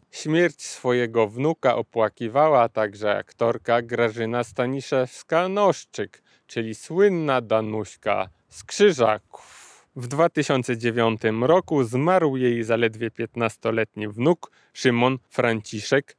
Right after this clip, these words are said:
Noszczyk. Nastolatek został pochowany na Starych Powązkach w Warszawie. Jego grób zdobi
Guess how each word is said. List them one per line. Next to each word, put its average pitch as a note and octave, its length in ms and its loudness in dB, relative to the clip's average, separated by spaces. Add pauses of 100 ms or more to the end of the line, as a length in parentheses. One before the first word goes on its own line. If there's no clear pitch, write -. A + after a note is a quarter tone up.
Noszczyk. G#2+ 1160 -4
Nastolatek D3 720 2
został C3+ 320 2
pochowany A#2+ 600 -2
na A2+ 160 -4
Starych A2+ 460 -2
Powązkach A2+ 840 -2
w C#3 180 -6
Warszawie. A2+ 1000 0 (160)
Jego A#2 320 4
grób B2+ 300 2 (340)
zdobi A2 560 0